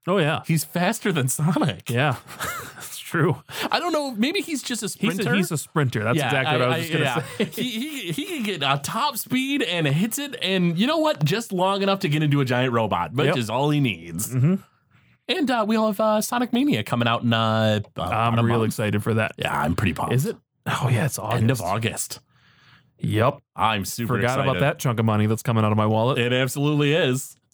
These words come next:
Speaker 1: Did
Speaker 2: There's
Speaker 1: you, uh,
Speaker 2: no
Speaker 1: are you
Speaker 2: way
Speaker 1: getting
Speaker 2: it's
Speaker 1: the,
Speaker 2: not.
Speaker 1: are you getting the, the collector's edition?
Speaker 2: No, I, I'm not
Speaker 1: Oh,
Speaker 2: a
Speaker 1: so it'll be f-, significantly cheaper for you. <laughs>
Speaker 2: Yes, it will. Yeah, it'll, it'll be quite a bit cheaper for me. I, I,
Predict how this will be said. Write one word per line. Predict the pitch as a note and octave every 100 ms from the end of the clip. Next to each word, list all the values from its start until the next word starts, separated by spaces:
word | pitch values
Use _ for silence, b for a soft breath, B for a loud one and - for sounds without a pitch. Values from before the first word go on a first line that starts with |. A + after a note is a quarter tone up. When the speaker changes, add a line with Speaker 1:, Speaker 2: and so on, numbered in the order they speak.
| _ B B _
Speaker 1:
Did | - A2+
Speaker 2:
There's | C3
Speaker 1:
you, | C3
uh, | B2 -
Speaker 2:
no | -
Speaker 1:
are | B2+
you | C3+
Speaker 2:
way |
Speaker 1:
getting | C#3+ A#2+
Speaker 2:
it's |
Speaker 1:
the, | A2+
Speaker 2:
not. | F2 -
Speaker 1:
are | B2+
you | B2
getting | B2+ B2
the, | A#2 A2+ A2
the | A#2
collector's | A2 A#2+ A#2 C#3
edition? | B2+ D3 D3+ E3 D#3+ B
Speaker 2:
No, | A#2 G#2+ G#2+ G2+
I, | G#2+ E3
I'm | E3 A3
not | D3
Speaker 1:
Oh, |
Speaker 2:
a |
Speaker 1:
so | F#3+
it'll | F3+ F3+
be |
f-, | D#3 -
significantly | D3+ D#3+ D#3+ C#3+ C#3 B2+
cheaper | - C3+ A#2
for | A#2+
you. | A#2+ A#2 A#2+
<laughs> |
Speaker 2:
Yes, | C3 G3+
it | B2
will. | C3+ F#2 G#2
Yeah, | A#2+ G2+
it'll, | E3+ F3+ F#3+
it'll | A3 G#3
be | G#3+
quite | G#3+ G#3+ G#3
a |
bit | F#3+ E3+
cheaper | - D#3+ C#3
for | A#2+
me. | A#2 A2+ F2
I, | F#2 C3+ B2+
I, | D#3+